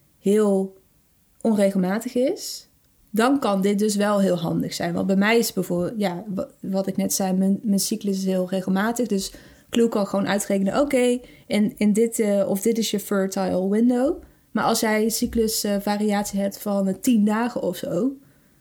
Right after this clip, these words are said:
ehm, dan kan je hierdoor wel, nou, eventueel dus met alle kanttekeningen, je ovulatie, o-, ovulatie voorspellen. Mm.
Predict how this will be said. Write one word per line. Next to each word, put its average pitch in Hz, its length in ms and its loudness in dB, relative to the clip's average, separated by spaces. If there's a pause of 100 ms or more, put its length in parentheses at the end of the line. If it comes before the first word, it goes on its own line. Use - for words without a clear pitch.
(160)
ehm, 196 560 2 (500)
dan 208 640 2
kan 208 140 -2
je 196 60 2
hierdoor 202 640 0
wel, 196 560 2 (760)
nou, 180 280 0
eventueel 175 540 -2
dus 175 140 -4
met 170 160 -6
alle 175 180 -2
kanttekeningen, 180 800 -4 (280)
je - 120 -4
ovulatie, 190 920 -2
o-, 185 240 0 (260)
ovulatie 196 1040 -2 (480)
voorspellen. 185 760 -2 (600)
Mm. 196 720 2